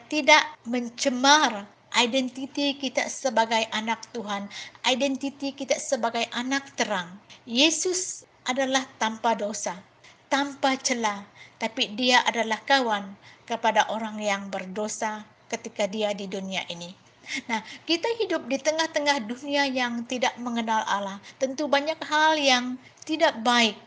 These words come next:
yang berusaha mempengaruhi kita. Dan dunia ini dipenuhi dengan pencobaan, ujian, bahkan kesempatan yang boleh mencemarkan hidup kita sebagai umat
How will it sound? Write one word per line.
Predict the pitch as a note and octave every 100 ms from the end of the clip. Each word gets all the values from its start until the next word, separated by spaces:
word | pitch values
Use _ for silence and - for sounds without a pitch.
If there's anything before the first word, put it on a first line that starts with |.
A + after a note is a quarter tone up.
| - C4+
yang | A#3+ A#3+
berusaha | C4+ D4+ C4+ C4+ B3 C4+
mempengaruhi | A#3+ A#3 - A#3+ A#3 A#3 G#3+ A3 G#3+ -
kita. | A3+ G#3+ F3 F#3+ - _ - -
Dan | A3 A#3
dunia | D4 E4+ F4
ini | D#4 D#4
dipenuhi | C4 C4 - C4 C4 C#4 C4
dengan | A#3+ A#3+ A#3 -
pencobaan, | A#3 A#3 - C4+ A#3+ B3 G#3+ G3 G3+ - - -
ujian, | C4 C#4 A#3 C#4 C4+ B3
bahkan | C4+ C4+ C#4+ C#4
kesempatan | D#4 - E4 E4+ F4+ F4+ C#4 G3 F#3 - - -
yang | A#3+ B3+ C4
boleh | C#4 C#4 C#4
mencemarkan | A#3+ A#3 - A#3 B3+ D4+ E4 E4+
hidup | D#4 C#4 -
kita | C4 A#3+
sebagai | B3 - A#3 A#3 A#3+ -
umat | A#3 A#3